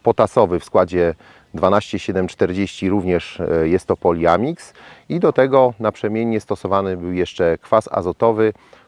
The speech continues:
plus saletra wapniowa. Takie rozwiązanie około pierwszego czerwca zostało zaniechane i widząc, jak rozwijają się rośliny, jak, e, jaki będzie szacowany plon,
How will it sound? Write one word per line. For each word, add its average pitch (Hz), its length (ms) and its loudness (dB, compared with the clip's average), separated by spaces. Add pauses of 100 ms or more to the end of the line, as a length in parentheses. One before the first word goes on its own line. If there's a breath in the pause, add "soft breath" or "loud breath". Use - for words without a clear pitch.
plus 104 460 -2
saletra 95 640 2 (400 loud breath)
wapniowa. 90 600 0 (360 soft breath)
Takie 143 220 0
rozwiązanie 120 580 0
około 107 520 0 (280)
pierwszego 101 400 -4
czerwca 92 580 -2 (180)
zostało 95 600 -2 (180)
zaniechane 104 800 -4 (320 soft breath)
i 113 80 -14
widząc, 113 560 -6
jak 120 240 0
rozwijają 107 540 -4
się 98 360 -6
rośliny, 104 800 -6 (340)
jak, 101 440 0
e, 90 460 0
jaki 107 300 0
będzie 92 400 0 (220 loud breath)
szacowany 104 560 -2
plon, 104 340 -2